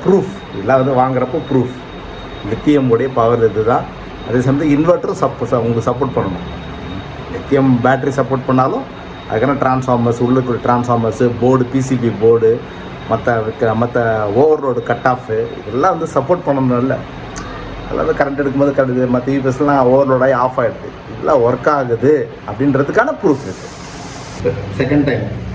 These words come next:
ஒரு தடவை ஃபுல்லாக தண்ணி வெளியே போயிடுச்சு, இன்னொரு எட்டு நிமிஷம் தான் காட்டுது. ஓகே, முடிவு போகுது. பயந்துனே இருந்தேன், நீ ஃபுல்லாக ஷட் டவுன் ஆச்சு, நான் ஆகும்னு சொல்லி. பாப்போம். கீக் ஃபேனு எத்தனை வருஷம், எத்தனை வருஷம்,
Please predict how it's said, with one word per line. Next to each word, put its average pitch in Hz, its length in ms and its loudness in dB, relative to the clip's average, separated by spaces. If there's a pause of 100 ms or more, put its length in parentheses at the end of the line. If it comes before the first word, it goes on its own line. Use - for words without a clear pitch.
(200)
ஒரு 117 100 4
தடவை 131 140 6
ஃபுல்லாக 139 220 2
தண்ணி 135 180 4
வெளியே 135 160 4
போயிடுச்சு, 127 260 2 (100)
இன்னொரு 135 320 4 (460)
எட்டு 127 200 2
நிமிஷம் 135 260 6
தான் 135 120 2
காட்டுது. - 280 0 (360)
ஓகே, 139 180 4 (500)
முடிவு 120 300 4
போகுது. 107 200 2 (1160)
பயந்துனே 127 380 4
இருந்தேன், 127 220 4
நீ - 100 0
ஃபுல்லாக 127 240 2
ஷட் 123 120 0
டவுன் 120 220 0
ஆச்சு, 110 240 -2
நான் 113 160 2
ஆகும்னு 107 300 -4
சொல்லி. 98 180 -8 (1200)
பாப்போம். - 320 -2 (1700)
கீக் 143 260 2
ஃபேனு 143 280 0 (640)
எத்தனை 185 460 0
வருஷம், 127 380 -2 (380)
எத்தனை 233 360 -2
வருஷம், 127 340 -2